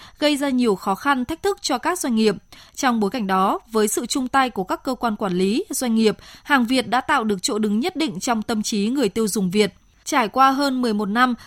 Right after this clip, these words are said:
cuộc vận động Người Việt Nam ưu tiên dùng hàng Việt Nam chuyển sang một giai đoạn mới, Người Việt Nam tự hào dùng hàng Việt Nam.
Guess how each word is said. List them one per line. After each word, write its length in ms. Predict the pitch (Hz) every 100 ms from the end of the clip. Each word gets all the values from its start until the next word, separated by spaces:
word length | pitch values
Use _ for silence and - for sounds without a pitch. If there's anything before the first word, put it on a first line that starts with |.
| -
cuộc 120 | 294
vận 180 | 262 240
động 260 | 254 214
Người 120 | 240
Việt 160 | 220 220
Nam 220 | 262 269
ưu 180 | 220 262
tiên 200 | 285 269
dùng 200 | 233 220
hàng 180 | 220 196
Việt 140 | 196
Nam 240 | 196 240 226 - -
chuyển 280 | - 294 196
sang 360 | - 269 254
một 120 | 240 196
giai 280 | - 247
đoạn 180 | 220 190
mới, 340 | 214 214 240 415 - -
Người 180 | 254 277
Việt 180 | 220 233
Nam 260 | 247 269 240 _ -
tự 160 | 269
hào 300 | 233 233 208
dùng 220 | 185 214 196
hàng 220 | 208 190
Việt 140 | 190
Nam. 280 | 185 226 208